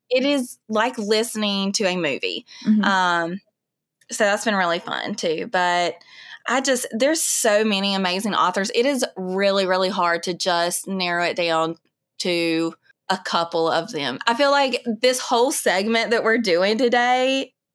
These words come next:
Speaker 1: is like real life Rex who I would say on a regular basis, you know?
Speaker 2: Yes. Yeah. I was, um,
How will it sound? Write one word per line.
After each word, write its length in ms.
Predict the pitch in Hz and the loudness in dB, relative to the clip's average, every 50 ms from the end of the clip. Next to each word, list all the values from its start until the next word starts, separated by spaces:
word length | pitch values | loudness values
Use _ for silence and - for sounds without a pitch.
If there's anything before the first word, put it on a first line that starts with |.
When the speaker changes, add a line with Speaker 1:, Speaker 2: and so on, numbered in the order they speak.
| _ - | _ -2
Speaker 1:
is 160 | 226 214 214 | -2 0 2
like 440 | 226 208 196 190 190 185 - - _ _ _ _ _ - 202 196 208 | 2 2 2 2 2 0 -2 -6 _ _ _ _ _ -14 -10 -6 -2
real 280 | 202 220 220 220 226 | 2 2 4 4 4
life 320 | 233 208 190 185 202 202 - | 4 2 2 2 0 -2 -2
Rex 380 | 185 185 175 175 180 175 - | 0 0 2 2 0 -2 -2
who 120 | - 233 190 | -2 0 2
I 120 | 180 175 | 2 2
would 160 | 180 180 180 | 2 2 0
say 240 | - - 185 170 170 165 | 0 0 0 2 2 2
on 100 | 175 175 | 2 2
a 60 | 160 | 2
regular 400 | 156 175 170 165 165 160 160 160 | 2 0 0 0 2 0 0 0
basis, 520 | - 139 92 104 - - - - - 190 233 | 0 -2 -2 -2 -6 -6 -6 -4 -2 0 0
you 100 | 226 196 | 0 0
know? 300 | 202 196 202 214 214 226 | 0 0 0 0 0 2
Speaker 2:
Yes. 280 | 240 214 190 - - - - - - - - - - | 2 0 0 0 -4 -10 -14 -18 -18 -16 -16 -8 0
Yeah. 360 | - 262 277 254 233 190 - - - | 2 4 4 4 2 0 0 0 0
I 200 | 208 208 220 240 | 2 2 4 4
was, 420 | 262 262 247 247 240 240 220 - - | 4 4 4 4 4 2 2 0 0
um, 460 | - 220 202 190 185 180 185 185 202 | 0 2 2 2 0 0 -2 -2 -4